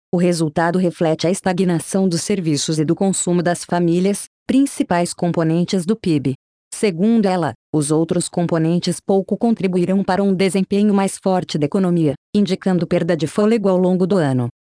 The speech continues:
A análise interanual mostra sinais ainda mais claros de desaceleração. O consumo das famílias, que vinha registrando altas superiores a três por cento desde dois mil e vinte e um,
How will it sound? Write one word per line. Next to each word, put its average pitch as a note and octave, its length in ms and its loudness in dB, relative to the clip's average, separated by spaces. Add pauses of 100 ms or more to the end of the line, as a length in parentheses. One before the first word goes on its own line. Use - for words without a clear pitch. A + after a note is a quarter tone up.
(220)
A G3 160 0
análise F3+ 460 2
interanual F3+ 580 0
mostra E3 540 0
sinais E3+ 460 -2
ainda E3+ 320 2
mais E3+ 260 -2
claros G#3+ 400 0
de G3 140 0
desaceleração. F#3+ 960 -2 (360)
O G#3 80 0
consumo F3+ 460 0
das F3 240 -2
famílias, F3 600 0 (220)
que G#3+ 140 2
vinha G3 260 2
registrando F3 720 0
altas E3+ 380 0
superiores F3+ 680 0
a F#3 80 2
três D#3 360 -2
por E3+ 120 -2
cento G3+ 320 -4
desde E3+ 440 0
dois E3 240 0
mil A3 180 2
e A3+ 60 0
vinte G#3 340 0
e E3+ 60 2
um, G3 220 4